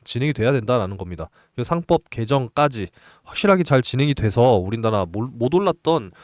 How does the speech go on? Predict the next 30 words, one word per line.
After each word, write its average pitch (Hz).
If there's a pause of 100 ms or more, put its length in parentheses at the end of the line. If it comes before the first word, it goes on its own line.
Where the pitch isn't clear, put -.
(160)
그동안의 185
이 151
증시를 147
다시 139
한번 185
이제 151
끌어올려야 202
돼요. 95
그죠? 113 (100)
남들 127
오를 143
때 139 (340)
정말 175
아무것도 185
오른 165
게 135
없잖아요. 92 (560)
그래서 113
우리가 113
미리미리 120
준비한다면 123 (300)
여러분들 117
반드시 123
큰 156
수익을 143 (240)
만들어낼 113
수 -
있을 131
거라고 117
생각합니다. 113